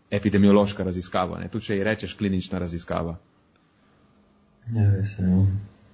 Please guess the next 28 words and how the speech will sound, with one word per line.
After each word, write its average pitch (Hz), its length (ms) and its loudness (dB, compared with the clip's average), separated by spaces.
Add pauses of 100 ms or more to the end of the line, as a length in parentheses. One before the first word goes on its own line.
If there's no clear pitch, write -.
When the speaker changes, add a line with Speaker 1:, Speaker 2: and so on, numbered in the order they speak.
(840)
Speaker 1:
Eh, 87 320 -6
tako 98 200 -6
da 95 100 2
ja, 104 120 4
tukaj 101 240 -2
pridejo 98 360 0
te 101 140 0
izkušnje 92 600 -2 (180)
potem 90 300 -2
najbrž 87 460 -2
v, 85 100 -6 (400)
v, 90 300 -6
v 95 140 0
poštev, 92 440 0
da 90 100 0
znaš 92 260 -2
to 101 100 -2
malo 98 240 4
bolj 101 280 4
objektivno 101 600 4
si 95 140 -2
predstavljati, 90 640 -2
ne, 90 140 -4 (140)
da 95 140 -2
nimaš 104 300 6
nekih 104 240 0
previsokih 101 640 0
pričakovanj. 92 560 -2